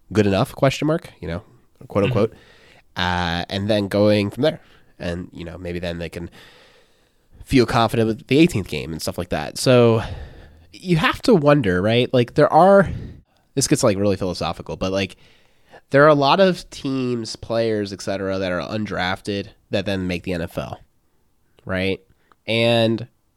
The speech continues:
Speaker 1: of the, even of those players that don't necessarily make the N F L or don't make practice squads, like, if there's more places for them,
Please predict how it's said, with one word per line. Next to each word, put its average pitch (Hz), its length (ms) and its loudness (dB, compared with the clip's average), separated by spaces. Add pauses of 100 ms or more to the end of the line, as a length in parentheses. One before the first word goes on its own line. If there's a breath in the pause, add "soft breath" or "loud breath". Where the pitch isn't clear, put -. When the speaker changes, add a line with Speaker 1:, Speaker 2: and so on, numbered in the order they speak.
(840)
Speaker 1:
of 160 180 4
the, 156 160 6
even 156 180 4
of 123 160 4
those 151 280 4
players 104 380 0
that 95 240 -6
don't 123 380 4 (160)
necessarily 101 520 -4
make 101 140 -4
the 95 80 -4
N 92 40 -4
F 95 80 -8
L 90 100 -6
or 92 40 -6
don't 104 360 0
make 117 180 0
practice 101 360 -2
squads, 85 380 -6 (440 loud breath)
like, 92 280 -8
if 151 180 6
there's 143 180 4
more 131 180 6
places 123 500 0
for 90 240 -6
them, 82 320 -8